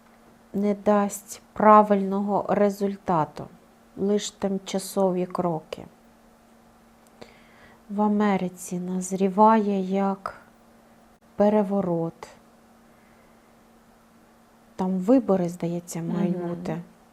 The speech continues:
Speaker 1: Я бачу, як дуже багато спілок, якихось активістів один проти одного.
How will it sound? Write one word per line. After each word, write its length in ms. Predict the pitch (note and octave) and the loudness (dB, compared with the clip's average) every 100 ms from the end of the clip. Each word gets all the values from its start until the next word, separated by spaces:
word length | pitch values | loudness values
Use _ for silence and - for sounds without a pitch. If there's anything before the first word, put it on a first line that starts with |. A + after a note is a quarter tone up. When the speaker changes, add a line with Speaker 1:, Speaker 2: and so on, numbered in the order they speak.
| _ - | _ -12
Speaker 1:
Я 200 | F#3+ F#3+ F#3+ | -8 -8 -6
бачу, 380 | G3 G3 - | -6 -6 -8
як 400 | F#3 F#3+ F#3 F#3 - _ _ - - - - _ _ | -6 -6 -6 -10 -18 _ _ -20 -20 -20 -20 _ _
дуже 260 | - G3+ G3+ | -8 -4 0
багато 680 | F#3 G3 G#3+ G#3 G3+ G3 F#3+ F#3 - _ _ - _ - - _ - - - - - - _ _ - _ _ - | 2 4 4 4 0 -2 -2 -8 -20 _ _ -20 _ -20 -20 _ -20 -20 -20 -20 -20 -20 _ _ -20 _ _ -18
спілок, 1300 | - - - _ - F3+ F#3+ F#3+ F#3 F#3+ - - F#3+ | -14 -14 -14 _ -4 -2 -2 -2 -4 -8 -16 -14 -14
якихось 640 | F#3 - G3 F#3+ - F#3 | -12 -10 -10 -10 -10 -10
активістів 1120 | F#3 - - G#3 F#3 G3 F#3+ - - F#3 F#3 - | -10 -8 -2 0 0 -2 -4 -10 -10 -10 -10 -10
один 380 | F#3 G3+ G3 F#3+ | -8 -4 -4 -4
проти 400 | - F#3+ G3 G3 | -6 -6 -2 0
одного. 720 | G3 G3 F#3+ F#3 F3+ F#3 | 0 0 -2 -4 -4 -6